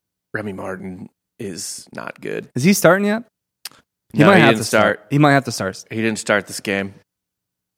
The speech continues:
Speaker 1: Yeah, I'd try something else, I guess. I mean, Kansas is still good. They're seventeen and three. They're on, they're six and one in the Big Twelve. Uh, but, dude, Kentucky absolutely worked these dudes. Did you watch? Did you see the game?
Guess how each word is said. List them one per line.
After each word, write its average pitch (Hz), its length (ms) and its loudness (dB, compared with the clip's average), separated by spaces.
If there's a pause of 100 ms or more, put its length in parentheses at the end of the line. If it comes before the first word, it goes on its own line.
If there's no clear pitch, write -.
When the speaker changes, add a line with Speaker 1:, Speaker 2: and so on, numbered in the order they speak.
(960)
Speaker 1:
Yeah, 120 160 0 (160)
I'd 117 320 -2
try 135 220 0
something 135 400 0
else, 110 300 0
I 113 100 -2
guess. 117 200 0
I 135 40 -2
mean, 123 120 0
Kansas 143 280 0
is 110 60 -6
still 120 160 0
good. 113 220 2
They're 104 100 -4
seventeen 104 380 -2
and 95 100 -8
three. 104 140 -2
They're 98 100 -2
on, 98 220 -4
they're 101 100 -8
six - 240 -10
and 104 80 -4
one 101 120 0
in 101 60 -6
the 98 60 -8
Big 98 160 -4
Twelve. 98 320 2 (480)
Uh, 95 340 2 (440)
but, 101 420 0 (480)
dude, 98 260 -2
Kentucky 113 640 -4 (160)
absolutely 95 680 -4
worked 92 600 -8
these 76 220 -14
dudes. - 480 -16 (1700)
Did 110 100 -6
you 107 60 -2
watch? 104 340 0
Did 110 80 -14
you - 20 -10
see - 140 -10
the 107 60 -6
game? 107 280 -4